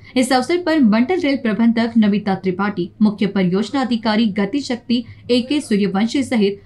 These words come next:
मुख्यालय व मंडल के शाखा अधिकारी एवं पर्यवेक्षक मौजूद रहे।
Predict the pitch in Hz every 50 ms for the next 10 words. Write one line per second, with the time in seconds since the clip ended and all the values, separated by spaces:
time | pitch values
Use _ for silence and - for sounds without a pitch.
0 | - - 233 214 - - - - 285 294 233 190 190 - - - - 226 240 226
1 | 226 233 233 233 349 349 349 - 320 320 - - 233 208 208 - 320 330 320 277
2 | - - 202 196 202 220 226 - - 214 196 208 208 208 208 208 190 190 175 180
3 | 196 - - - 233 233 - - 196 196 190 196 - 175 - - 175 180